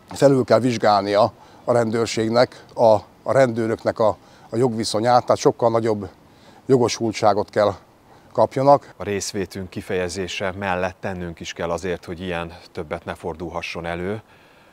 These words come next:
Speaker 2: A rossz szabályozás miatt az az elképesztő helyzet állt elő, az a képtelenség, ami egyébként csak a filmekben van, hogy egy, ö, késsel felfegyverzett bűnöző három, ö, fegyveres, ö,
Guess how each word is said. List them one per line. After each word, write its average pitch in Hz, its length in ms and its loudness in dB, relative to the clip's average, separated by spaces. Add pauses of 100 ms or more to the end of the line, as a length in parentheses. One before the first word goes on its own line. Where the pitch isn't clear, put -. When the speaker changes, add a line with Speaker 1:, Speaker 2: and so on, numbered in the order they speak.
(120)
Speaker 2:
A 92 60 -12
rossz 107 360 -4
szabályozás 92 920 -4
miatt 95 400 -6
az 92 120 -8
az 90 100 -8
elképesztő 95 680 -6
helyzet 87 360 -8
állt 90 240 -4
elő, 92 240 -6
az 92 140 -6
a 85 40 -8
képtelenség, 90 800 -8
ami 90 280 -8 (500)
egyébként 95 440 -10
csak - 140 -14
a 92 60 -12
filmekben 85 600 -6
van, 90 320 -10
hogy 90 220 -10
egy, 90 280 -6
ö, 90 120 -4 (460)
késsel 101 360 -4
felfegyverzett 92 920 -4 (100)
bűnöző 101 640 -2 (320)
három, 90 460 -2 (100)
ö, 90 160 -4 (100)
fegyveres, 92 640 -2
ö, 90 160 -2